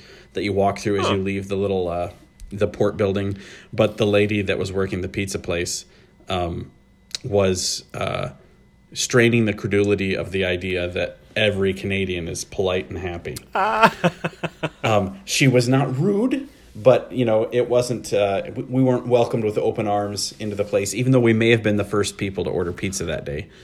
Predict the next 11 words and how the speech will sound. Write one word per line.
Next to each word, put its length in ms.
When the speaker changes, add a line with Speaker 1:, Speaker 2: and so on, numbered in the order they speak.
Speaker 2:
Speaking 580
of 100
Canadians, 560
are 140
you 200
aware 280
that 220
Brent 500
Butt, 640
star, 600
writer, 480